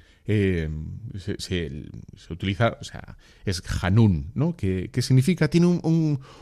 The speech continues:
un montón de matices, la palabra Hanún, que es favor, que es deleite, que es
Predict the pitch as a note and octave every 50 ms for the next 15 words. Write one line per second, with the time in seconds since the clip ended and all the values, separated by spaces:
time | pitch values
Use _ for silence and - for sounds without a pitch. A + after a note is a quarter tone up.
0 | - - - - - D3 D#3+ E3 D3+ C#3 C3+ C3 C#3+ D3 D3 C#3 C#3 A2+ G#2+ G2+
1 | G2 - - - C#3+ C3+ - - - G#2+ C3+ D#3+ - - F2+ F2+ - - F#2+ F#2+
2 | G#2 G#2 G#2 G#2 G2+ G2 - - A2 A#2 B2 B2 B2 D#3 D#3+ - - _ _ -
3 | - _ _ - A2+ - - A#2 C3 C3 - - - - G#2 F#2+ G2+ G#2 F#2 -
4 | - _ _ _ _ - - _ _ _ _ _ _ - - G#2+ B2 E3+ - -
5 | - _ - - - _ _ - G2+ F2+ F#2+ G2+ G#2+ A#2+ A#2+ A#2 A2 - - F2
6 | D#2 D2+ - - _ _ _ _ _ _ - - G#2+ A2+ C#3 D#3+ F3+ F#3 E3+ -
7 | -